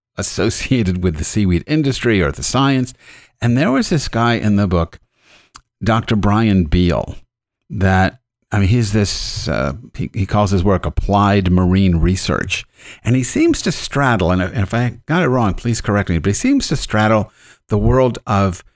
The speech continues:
protecting the seaweed and yet, uh,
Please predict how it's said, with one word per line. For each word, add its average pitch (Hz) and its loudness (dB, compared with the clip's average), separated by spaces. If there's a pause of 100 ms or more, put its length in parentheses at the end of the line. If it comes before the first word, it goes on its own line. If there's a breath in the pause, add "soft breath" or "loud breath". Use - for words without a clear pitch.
(220)
protecting 160 2
the 139 2
seaweed 123 0 (100)
and 90 2
yet, 101 0 (720)
uh, - -10